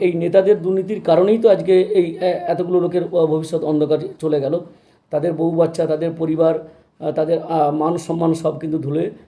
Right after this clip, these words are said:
মিশে গেল। তো স্বাভাবিকভাবে তারা যদি এই নেতাদের ছেড়ে দেয়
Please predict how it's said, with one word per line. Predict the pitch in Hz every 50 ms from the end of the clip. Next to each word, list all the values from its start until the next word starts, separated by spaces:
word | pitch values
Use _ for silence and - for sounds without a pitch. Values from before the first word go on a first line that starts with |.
| _ _ _
মিশে | 156 156 143 156 170 147
গেল। | 135 131 143 185 220 - - - - _ _ _
তো | 151 139
স্বাভাবিকভাবে | - - 143 151 160 175 185 170 175 160 180
তারা | 165 170 156 160 165 165 165 - - - - _ _ _ _ _ _
যদি | 139 143 156 165
এই | 170 165 185 180 165 170
নেতাদের | 165 160 160 180 170 160 175 -
ছেড়ে | - - 180 185 202 175
দেয় | 151 135 135